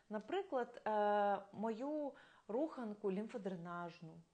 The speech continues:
або руханку антицелюлітну, якщо ви в зал ходите на стегна, якраз класно, ну, акцент, наприклад, дівчата, ви хочете зробити класну попу, ви робите до антицелюлітну руханку, запускаєте лімфу,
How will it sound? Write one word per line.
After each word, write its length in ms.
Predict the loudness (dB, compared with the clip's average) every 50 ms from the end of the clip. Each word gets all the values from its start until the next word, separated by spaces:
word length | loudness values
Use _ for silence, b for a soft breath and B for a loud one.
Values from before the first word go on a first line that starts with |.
| _ _ _ _ _ _ _ B B B B B B B
або 360 | 0 0 0 2 2 0 0
руханку 500 | 0 -2 -4 -4 -4 -6 -6 -2 -2 -2
антицелюлітну, 840 | -2 -2 -4 -8 -6 -6 -4 -2 -2 -2 -2 -2 -2 -4 -4 -6
якщо 240 | -6 -6 -2 -4 -2
ви 120 | -2 -2 -4
в 40 |
зал 240 | 2 4 4 4 4
ходите 520 | 2 0 0 0 0 0 -2 -2 -2 -4 -4
на 400 | -2 -2 -2 -2 -2 -2 -4 -6
стегна, 540 | -14 -20 -10 _ 2 4 4 4 2 -4 -8
якраз 260 | -8 -4 -4 -4 -4 -6 -8 -14 -10
класно, 720 | -8 -2 4 4 6 6 4 2 -4 -6 -4 -4 -4 -4 B B B B B
ну, 120 | -2 -2 -2
акцент, 540 | -2 -4 -6 -10 -2 0 0 0 0 -4 -8
наприклад, 480 | -10 -10 -6 -6 -6 -4 -2 -4 -4
дівчата, 540 | -4 -10 -12 -12 -6 -4 -2 -2 -2 -4 -8
ви 80 | -12 -10
хочете 420 | -6 -6 -6 -6 -6 -12 -14 -12
зробити 440 | -10 -8 -8 -6 -4 -6 -6 -6 -10
класну 440 | -6 -2 -2 -2 -2 -2 -6 -10 -12
попу, 680 | -12 -12 -6 -2 0 0 0 0 -2 -6 -14 -18 -18 B B B B B B B B
ви 120 | -4 0
робите 560 | 2 2 2 2 0 -2 0 0 0 0 -2 -6
до 440 | -10 -2 2 4 6 6 6 4 2 -4
антицелюлітну 800 | -6 -6 -4 -4 -6 -2 -2 -4 -2 -2 -4 -4 -4 -4 -6 -4
руханку, 480 | -2 -2 -2 -2 -4 -8 -4 -4 -4
запускаєте 1040 | -4 2 4 4 4 4 0 -8 -10 -10 -6 0 2 2 4 4 2 0 -2 -4 -4
лімфу, 600 | -2 0 0 0 0 0 -2 -4 -8 -10 -10 -10